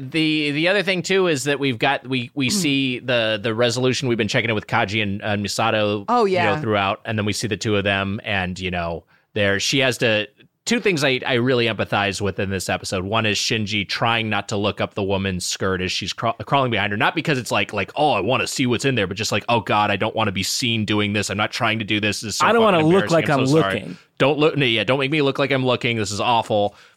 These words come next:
Speaker 1: And then, of course, being caught, and then also the, like, being trapped in an elevator and having to piss so bad,
Speaker 3: Mm-hmm.
Speaker 1: which she's, which she's at that point where she really has to piss. She ends up on his shoulders, and then they, uh,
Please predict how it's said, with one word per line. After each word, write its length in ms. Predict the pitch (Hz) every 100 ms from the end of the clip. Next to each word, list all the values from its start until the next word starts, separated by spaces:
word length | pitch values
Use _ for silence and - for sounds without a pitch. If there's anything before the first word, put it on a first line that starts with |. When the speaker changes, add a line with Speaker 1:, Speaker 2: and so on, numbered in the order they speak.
| -
Speaker 1:
And 140 | 113
then, 160 | 113 113
of 100 | -
course, 240 | 127 113
being 220 | - 104 95
caught, 360 | 113 104 104 - -
and 160 | 127 127
then 80 | 127
also 520 | 131 139 - 147 127
the, 360 | 117 117 110 -
like, 260 | 123 113 - -
being 240 | 151 165
trapped 300 | - 165 156
in 80 | 147
an 80 | 123
elevator 460 | 123 123 120 113
and 80 | 107
having 180 | 110 107
to 80 | 104
piss 320 | - 131 117
so 340 | - - 110
bad, 460 | 98 101 87 82 78
Speaker 3:
Mm-hmm. 480 | 143 135 139 127 117 127
Speaker 1:
which 100 | 120
she's, 380 | - 135 113 131
which 140 | 127
she's 260 | - 135 120
at 140 | 117
that 180 | 110 -
point 300 | - 107 101
where 140 | 110
she 200 | 95 113
really 220 | 104 107 107
has 140 | 98
to 80 | 98
piss. 260 | 107 98
She 240 | - 107 98
ends 140 | 98
up 140 | 98 104
on 100 | 98
his 100 | 92
shoulders, 640 | 107 95 92 92 92 85
and 140 | 95
then 300 | 92 90 87 - - _ -
they, 300 | 117 92 92
uh, 140 | 90